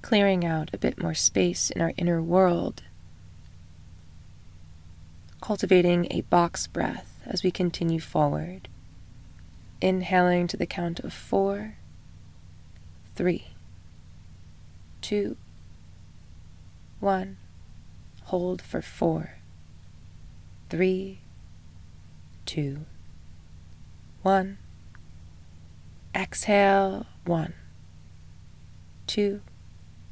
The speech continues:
three, four. Hold for one, two, three, four. Inhale, four,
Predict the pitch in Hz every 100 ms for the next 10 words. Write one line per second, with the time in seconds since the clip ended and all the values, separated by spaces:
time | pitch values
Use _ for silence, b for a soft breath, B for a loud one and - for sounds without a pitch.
0 | - - - - - - - - 220 220
1 | 220 214 233 226 - - - - - -
2 | - - - - - - - - 185 185
3 | 180 175 - - - - - - b b
4 | b b - - 196 190 180 - - -
5 | - 175 170 165 156 180 - - - -
6 | - - - - - - - - - -
7 | - - - - - - - - - -
8 | - - - - - - - - 190 196
9 | 196 208 - - - - - - - -
10 | - - - - - - - 165 147 -
11 | - - - - - - - - - 180
12 | 170 170 160 - - 175 156 147